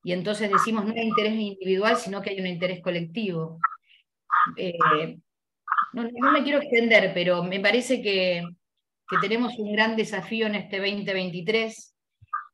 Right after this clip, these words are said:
que la unidad de todo el campo popular, la unidad de los trabajadores y las trabajadoras va a ser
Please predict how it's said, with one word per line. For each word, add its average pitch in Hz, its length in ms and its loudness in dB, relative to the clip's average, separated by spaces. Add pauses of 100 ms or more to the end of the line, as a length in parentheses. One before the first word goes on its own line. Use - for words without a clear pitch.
(220)
que 180 720 0
la 185 80 0
unidad 226 560 4
de 175 140 -6
todo 196 180 -4
el 190 120 0
campo 185 280 -2
popular, 185 520 0
la 170 100 -4
unidad 175 260 0
de 180 80 2
los 165 100 -6
trabajadores 180 640 -4
y 170 40 -8
las 160 140 -6
trabajadoras 175 720 0
va 165 60 2
a 165 40 0
ser 190 480 0